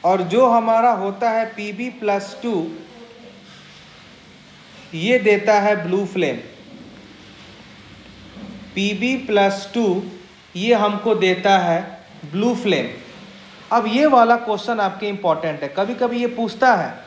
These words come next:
कि हम लीड प्लस टू का फ्लेम टेस्ट को अवॉइड करते हैं, लीड प्लस टू का हम फ्लेम टेस्ट अवॉइड करते हैं, क्यों?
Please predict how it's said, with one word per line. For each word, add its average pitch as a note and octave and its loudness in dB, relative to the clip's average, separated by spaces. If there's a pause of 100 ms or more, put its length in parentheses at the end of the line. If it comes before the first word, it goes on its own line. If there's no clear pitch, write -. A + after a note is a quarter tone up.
(720)
कि A#3 -2
हम A#3 2
लीड A3+ 0
प्लस A#3 4
टू B3 -2
का G3+ 6 (500)
फ्लेम A#3+ -2
टेस्ट A3 -2
को A#3+ 2
अवॉइड G3 2
करते D3 -4
हैं, C3 -12 (1600)
लीड G3+ 0
प्लस G#3+ 2
टू A#3 0
का A3+ 4
हम G#3+ 0
फ्लेम G3+ -2
टेस्ट F#3 -4
अवॉइड E3+ 2
करते D#3 -6
हैं, E3 -6
क्यों? G#3 2